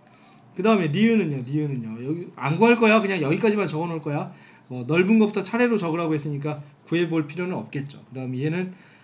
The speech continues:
삼이니까, 아, 육이죠, 육. 지름이 육. 그러면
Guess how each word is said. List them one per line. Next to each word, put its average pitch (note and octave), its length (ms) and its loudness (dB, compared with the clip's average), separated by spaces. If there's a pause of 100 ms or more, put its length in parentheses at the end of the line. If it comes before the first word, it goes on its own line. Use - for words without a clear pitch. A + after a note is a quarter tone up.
(140)
삼이니까, G3 920 0 (380)
아, B2 300 -6
육이죠, D#3 380 -4
육. B2+ 140 -8 (300)
지름이 D3+ 380 -2
육. C#3+ 160 -4 (140)
그러면 C#3 380 -8